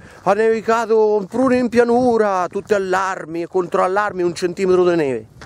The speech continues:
Eh? Invece quando ero piccolo io mi ricordo tutti inverni sempre mezzo metro di neve. Dopo superati i, i primi anni novanta già comincia a calà, a calà sempre di più,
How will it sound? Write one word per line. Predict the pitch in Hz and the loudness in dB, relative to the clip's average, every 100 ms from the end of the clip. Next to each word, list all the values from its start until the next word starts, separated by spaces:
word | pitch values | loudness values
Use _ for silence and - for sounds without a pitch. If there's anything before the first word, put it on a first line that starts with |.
| - - - - - - - - - | -20 -20 -20 -20 -14 -14 -14 -18 -6
Eh? | - 165 170 | 0 0 -2
Invece | 156 190 214 185 175 - - - - | 0 0 2 0 -2 -6 -20 -20 0
quando | 165 180 | 2 4
ero | 185 | 2
piccolo | 180 196 170 196 | 2 -2 4 4
io | 220 202 | 4 2
mi | 175 | 2
ricordo | 170 196 202 165 160 156 - | 2 2 2 0 -4 -6 -2
tutti | 202 208 - 202 | -2 0 0 0
inverni | 202 196 208 196 190 | 2 2 2 0 0
sempre | 202 190 196 | 0 0 -2
mezzo | 190 202 165 196 | -2 -2 -4 -4
metro | 196 190 180 | -2 -2 0
di | 180 | 0
neve. | 175 147 117 - - - - - - | 0 0 -4 -12 -20 -20 -20 -20 0
Dopo | 220 233 | 2 2
superati | 190 208 185 202 202 202 202 202 196 196 196 185 - - - - - - - - - | 0 0 4 4 2 -2 -4 -4 0 2 2 0 -4 -20 -10 -10 -10 -20 -16 -16 -4
i, | - 170 175 175 170 175 170 165 156 - - - - - | 0 2 4 4 2 2 2 0 -6 -14 -20 -20 -20 -8
i | 170 | -6
primi | 156 202 202 | -2 2 2
anni | 202 202 208 | 2 0 0
novanta | 220 233 247 240 208 185 | 2 2 0 -2 -2 -4
già | 175 214 208 | 2 0 2
comincia | 190 190 180 190 180 | -2 -2 0 0 0
a | 175 | -2
calà, | 180 160 156 | -2 -2 -2
a | 131 | -6
calà | - 180 175 | -6 -4 -4
sempre | - 196 196 226 | -4 -4 0 -2
di | 254 | 0
più, | 247 294 | 0 0